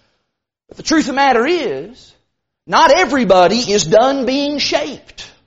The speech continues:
None of us are done being shaped. Which means that if you come to church, you're gonna encounter some of those difficult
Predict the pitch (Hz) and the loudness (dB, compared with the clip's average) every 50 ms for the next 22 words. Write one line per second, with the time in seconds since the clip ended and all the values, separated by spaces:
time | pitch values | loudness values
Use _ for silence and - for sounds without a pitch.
0 | _ _ _ _ _ _ _ 311 359 415 466 523 523 466 302 214 294 226 196 156 | _ _ _ _ _ _ _ -8 -4 -2 0 2 2 2 2 4 4 4 4 2
1 | 131 - - - - 214 240 247 226 202 175 175 254 247 247 240 226 214 202 190 | 0 -4 -8 -4 0 2 2 2 2 0 0 2 4 4 4 2 0 -2 -4 -4
2 | 175 208 233 220 208 196 185 180 175 170 - - - 160 139 127 131 98 - _ | -4 -4 -4 -2 -4 -4 -6 -8 -10 -10 -10 -8 -8 -8 -8 -8 -10 -14 -20 _
3 | _ _ _ - - _ _ _ _ _ _ _ _ _ _ _ _ _ _ _ | _ _ _ -20 -20 _ _ _ _ _ _ _ _ _ _ _ _ _ _ _
4 | - 180 - - 208 262 320 370 349 240 190 233 214 302 - - 269 302 302 - | -6 -6 -4 -4 -4 -4 -4 -2 -4 -4 -4 -4 -6 -6 -6 -4 -2 -2 0 0
5 | - 311 320 277 196 - - 302 339 427 - 262 285 - _ - - - - _ | 0 0 -2 -2 -4 -4 -2 -2 -2 -4 -6 -10 -14 -18 _ -20 -20 -20 -20 _
6 | _ _ _ _ _ _ _ _ - 175 226 311 320 359 349 339 339 311 320 339 | _ _ _ _ _ _ _ _ -6 -2 0 2 4 4 4 4 4 2 0 0
7 | 330 - 311 370 392 381 302 233 226 - - 277 262 254 240 254 254 247 262 262 | -2 0 0 0 0 0 0 0 0 0 2 2 4 4 4 4 4 4 2 0
8 | 254 - - - 196 180 170 170 302 349 - - 320 262 - - - 247 226 262 | -4 -6 -12 -14 -12 -8 -2 2 2 2 2 2 0 -2 -2 0 0 2 2 2
9 | - - - | 0 -4 -10